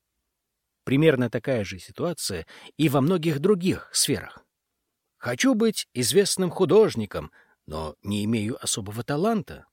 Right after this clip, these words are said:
Значит, буду привлекать к себе внимание при помощи уродливых, извращенных сюжетов. Заменю талант скандальностью. Хочу быть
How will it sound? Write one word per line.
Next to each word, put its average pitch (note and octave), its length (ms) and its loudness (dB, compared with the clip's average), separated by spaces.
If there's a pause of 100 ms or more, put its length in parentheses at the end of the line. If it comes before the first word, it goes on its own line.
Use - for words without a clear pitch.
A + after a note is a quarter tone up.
(540)
Значит, F3+ 520 -4
буду C3+ 240 -2
привлекать D3+ 500 -8
к - 40 -10
себе C#3 360 0 (220)
внимание D3+ 440 -4
при G#2+ 140 -8
помощи A2 520 -4 (100)
уродливых, F#2+ 840 0
извращенных C3 760 -2
сюжетов. A2 720 -8 (600)
Заменю A#3 680 4
талант A#3 520 2 (120)
скандальностью. - 840 -2 (1040)
Хочу C#4+ 320 6
быть C#4+ 200 2